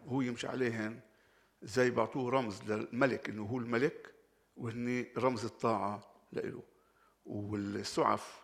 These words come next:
تبعون الشجر وأغصان الشجر كانت زي ملك راجع من انتصار، من حرب منتصر، وكانت كمان يعني أنت راجع ملك تبعنا منتصر، واستقبلوه للرب يسوع المسيح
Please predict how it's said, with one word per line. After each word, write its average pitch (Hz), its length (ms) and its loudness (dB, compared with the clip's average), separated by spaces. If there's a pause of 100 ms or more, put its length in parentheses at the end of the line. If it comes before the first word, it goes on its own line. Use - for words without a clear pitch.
تبعون 113 360 0
الشجر 110 480 0
وأغصان 135 400 0
الشجر 143 480 -2 (480)
كانت 123 320 0
زي 113 260 2
ملك 127 500 0 (260)
راجع 110 500 6 (140)
من 127 200 -2
انتصار، 110 560 -2
من 104 160 -6
حرب 113 280 -2
منتصر، 113 480 -2
وكانت 113 380 -4
كمان 117 400 -4 (400)
يعني 107 260 -2
أنت 123 180 -4
راجع 113 440 4
ملك 110 360 -2
تبعنا 117 500 -2 (440)
منتصر، 117 520 -2
واستقبلوه 123 720 0 (320)
للرب 110 300 0
يسوع 110 180 -2
المسيح 107 580 -4